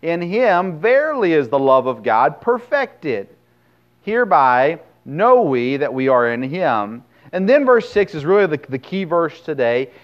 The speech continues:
"He that saith he abideth in him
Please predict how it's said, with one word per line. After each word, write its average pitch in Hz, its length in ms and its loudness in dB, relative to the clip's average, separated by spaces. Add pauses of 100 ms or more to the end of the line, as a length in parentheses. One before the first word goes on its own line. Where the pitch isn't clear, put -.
(120)
"He 285 240 -4
that 254 180 2
saith 143 440 0
he 151 120 -4
abideth 220 760 0 (120)
in 214 360 0
him 160 520 2